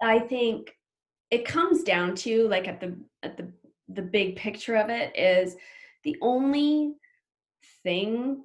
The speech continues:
we have control of in life in general, not just our relationships, is ourselves. Like, we can't control anybody else. So trying to change someone else's behavior is futile. So when I look at it that way, it's just like, well, the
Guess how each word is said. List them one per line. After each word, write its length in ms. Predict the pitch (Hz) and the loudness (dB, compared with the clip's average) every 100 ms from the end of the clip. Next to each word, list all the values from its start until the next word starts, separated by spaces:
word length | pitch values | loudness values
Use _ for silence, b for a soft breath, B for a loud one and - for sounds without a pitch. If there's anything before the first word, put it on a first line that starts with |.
| - | -10
we 240 | 202 208 | -6 -4
have 260 | 214 196 - | -2 -4 -2
control 440 | 214 208 160 131 | -4 -4 -2 0
of 220 | 220 277 - | 0 0 0
in 180 | 196 175 | 0 2
life 340 | 180 196 - | 0 -2 -4
in 100 | 190 | -8
general, 400 | 180 175 214 170 | -6 -2 -2 0
not 180 | 175 220 | -2 -4
just 180 | 226 220 | -4 -6
our 100 | 170 | -4
relationships, 720 | 165 165 214 185 151 - _ | -4 -6 -6 -10 -12 -14 _
is 140 | 226 247 | -8 -6
ourselves. 600 | 233 - 294 320 - - | -8 -6 -4 -6 -8 -4
Like, 180 | 214 220 | -2 0
we 120 | 311 | -2
can't 280 | - 415 415 | 0 -6 -4
control 360 | 415 - 311 - | -6 -2 -2 -2
anybody 480 | 254 262 220 214 180 | -2 0 2 2 2
else. 400 | 147 - - _ B B B B B B | -2 -6 -18 _ B B B B B B
So 640 | - - 262 247 233 - - _ _ | -12 2 4 6 4 2 -6 _ _
trying 500 | - - 262 311 359 | -8 0 2 2 2
to 140 | 359 339 | 0 -4
change 500 | - 262 233 240 233 | -4 -2 0 0 -4
someone 340 | - 220 226 | -4 -2 2
else's 300 | 220 220 220 | 0 -2 -6
behavior 640 | - 196 175 175 170 214 240 | -6 -8 -6 -6 -4 -2 0
is 180 | 196 180 | -2 -6
futile. 580 | - 202 190 - - - b b b b b b b _ _ _ | -8 -8 -6 -6 -6 -12 b b b b b b b _ _ _
So 200 | - 285 | 0 2
when 180 | 269 262 | 4 6
I 100 | 254 | 4
look 240 | 247 277 | 4 0
at 60 | 370 | 2
it 220 | 311 - | 0 0
that 240 | 214 277 - | 0 0 2
way, 240 | 202 208 | 0 2
it's 180 | 220 - | 0 -2
just 200 | 247 - | -12 -6
like, 200 | 254 - | -6 -4
well, 120 | 254 | -6
the 200 | 254 - | -6 -8